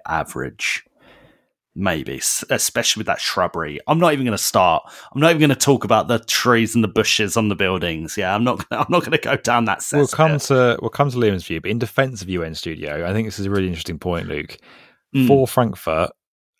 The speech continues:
Speaker 2: uh, obviously not finished yet, but I was there a few weeks ago. It's looking really, really good. That's a U N Studio development.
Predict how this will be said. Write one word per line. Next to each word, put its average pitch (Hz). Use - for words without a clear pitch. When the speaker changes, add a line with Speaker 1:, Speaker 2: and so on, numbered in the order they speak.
Speaker 2:
uh, 92
obviously 113
not -
finished 92
yet, 82
but 90
I 90
was 90
there 107
a 92
few 92
weeks 85
ago. 80
It's 101
looking 98
really, 90
really 87
good. 76
That's 90
a 98
U 87
N 82
Studio 80
development. 76